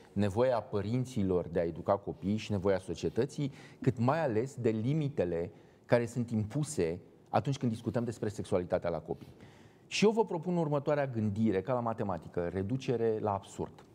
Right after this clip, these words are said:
Presupunem prin reducere la absurd că acceptăm discuția aceasta despre diversitatea sexuală și că în școală copiii, înainte de vârsta pubertății,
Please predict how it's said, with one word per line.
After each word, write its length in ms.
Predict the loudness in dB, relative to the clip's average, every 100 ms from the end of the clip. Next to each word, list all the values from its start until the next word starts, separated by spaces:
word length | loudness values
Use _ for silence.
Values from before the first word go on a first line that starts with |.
| -4
Presupunem 500 | 0 0 0 0 2
prin 180 | 2 2
reducere 340 | 0 -2 0
la 60 | 2
absurd 360 | 0 0 -4 0
că 100 | -2
acceptăm 540 | 0 -4 -2 -2 -2
discuția 380 | -4 -2 0 0
aceasta 280 | -2 -2 -4
despre 280 | -4 -2
diversitatea 560 | 0 0 -2 0 0 -2
sexuală 580 | -6 -4 2 2 2 -2 -6 -20 -20 -14
și 200 | -6 -4
că 260 | 2 2 2
în 80 | -2
școală 400 | 0 2 2 0
copiii, 640 | -2 -4 -2 0 2 0
înainte 380 | 0 0 0 2
de 80 | 0
vârsta 380 | 0 -2 0 0
pubertății, 800 | 2 0 0 0 -4 -2 -2